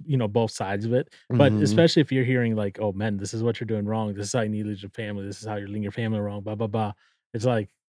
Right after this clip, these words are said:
Speaker 1: you're just being
Speaker 2: Is
Speaker 1: kind of
Speaker 2: that even, like, church stuff? Like,
Speaker 1: beaten,
Speaker 2: come on.
Speaker 1: beaten down.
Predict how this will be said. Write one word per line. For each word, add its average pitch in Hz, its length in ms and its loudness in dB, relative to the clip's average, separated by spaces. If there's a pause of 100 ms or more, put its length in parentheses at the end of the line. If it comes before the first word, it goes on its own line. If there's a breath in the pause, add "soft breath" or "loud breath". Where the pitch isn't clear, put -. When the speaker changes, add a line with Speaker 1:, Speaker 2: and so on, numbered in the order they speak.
(240)
Speaker 1:
you're 107 80 -6
just 110 180 -8
being 110 160 -4
Speaker 2:
Is 104 60 -8
Speaker 1:
kind 120 160 -4
of 156 60 2 (100)
Speaker 2:
that - 40 2
even, 220 220 0
like, 175 240 -4
church - 400 -10
stuff? 254 480 -10
Like, 196 60 -8
Speaker 1:
beaten, 151 240 0
Speaker 2:
come 127 100 -2
on. 254 380 -10 (120)
Speaker 1:
beaten - 220 -4
down. 123 120 -4